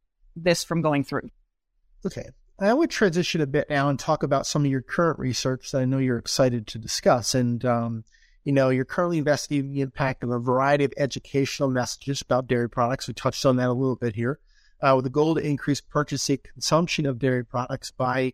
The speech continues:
Speaker 2: what you call adequate dairy consumers. Um, use that specific term, inadequate dairy consumers. What does that mean?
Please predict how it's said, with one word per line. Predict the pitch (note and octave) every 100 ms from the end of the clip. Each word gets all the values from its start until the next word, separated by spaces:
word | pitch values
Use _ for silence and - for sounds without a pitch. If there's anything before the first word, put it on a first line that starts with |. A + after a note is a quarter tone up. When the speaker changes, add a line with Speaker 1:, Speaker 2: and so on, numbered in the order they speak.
| _
Speaker 2:
what | -
you | E3+ G#3
call | - C#3+ C3+ D3 -
adequate | D3+ F3 F#3 G#3 G3 _
dairy | B2+ C#3 D3 D#3
consumers. | - C#3+ B2+ - D#3+ A2+ - - _ _ _ _ _ -
Um, | C3 A#2+ A#2+ B2+ _ -
use | D#3 F3+ F3
that | D3+
specific | - C3 - E3+ D3
term, | - F3 B2+
inadequate | D3+ C#3+ C#3+ C#3+ B2
dairy | C#3+ C#3
consumers. | C3+ B2+ E3 C3+ A2
What | E3+ F#3+
does | G#3 E3
that | E3 D3
mean? | D#3+